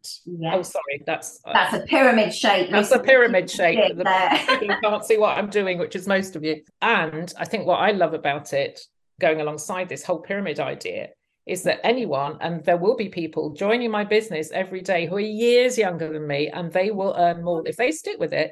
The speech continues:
Speaker 2: they'll earn more than I ever will, because it's just a simple fact of maths, really. So I love that, that everybody has a chance to whatever they, they want to, really, as long as they put the effort in. What other myths are there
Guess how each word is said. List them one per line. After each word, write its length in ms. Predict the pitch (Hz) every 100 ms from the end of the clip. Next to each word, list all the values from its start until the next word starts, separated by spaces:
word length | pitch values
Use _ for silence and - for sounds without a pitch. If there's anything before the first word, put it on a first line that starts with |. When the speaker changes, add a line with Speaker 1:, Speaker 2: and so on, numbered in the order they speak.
| _
Speaker 2:
they'll 180 | 180 170
earn 180 | 170 160
more 140 | 160
than 180 | 156 156
I 220 | 147 151 151
ever 240 | - 180 165
will, 260 | 139 131
because 500 | 139 156 160 143 151 - _ _ -
it's 100 | 151
just 320 | 160 135 -
a 60 |
simple 340 | - 151 147 127
fact 340 | 151 - -
of 180 | 127 127 _ _ _ -
maths, 400 | 160 123 - -
really. 400 | - 127 - - _ _
So 240 | - 190
I 60 | 170
love 280 | 175 196 196
that, 260 | 123 131 -
that 100 | -
everybody 420 | 156 165 160 147
has 240 | 151 147
a 20 | -
chance 680 | - 139 139 135 - - - -
to 380 | 147 147 147 - _ _ _ -
whatever 400 | 165 156 151 151
they, 400 | 147 147 151 147 -
they 140 | 151
want 240 | 151 151
to, 180 | - 143
really, 320 | 143 147 143
as 140 | 147 151
long 100 | 151
as 80 | 139
they 140 | 143
put 260 | 170 - 151
the 100 | 151
effort 340 | 147 - -
in. 240 | - 127 - _ _ _
What 280 | 160 185 226
other 220 | 214 190
myths 340 | 156 156 - -
are 180 | 160 151
there 360 | 147 143 143